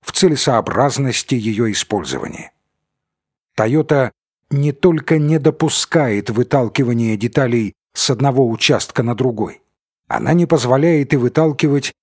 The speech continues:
информационные технологии и навязывать их подразделениям, которые создают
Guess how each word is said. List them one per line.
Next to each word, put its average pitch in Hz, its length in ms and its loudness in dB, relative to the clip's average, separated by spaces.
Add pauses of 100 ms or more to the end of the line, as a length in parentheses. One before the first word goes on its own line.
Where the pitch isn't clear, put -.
(140)
информационные 147 1040 0
технологии 151 880 -2 (320)
и 165 100 2
навязывать 147 640 2
их 139 160 -2
подразделениям, 98 1000 -4 (220)
которые 185 400 2
создают 147 680 2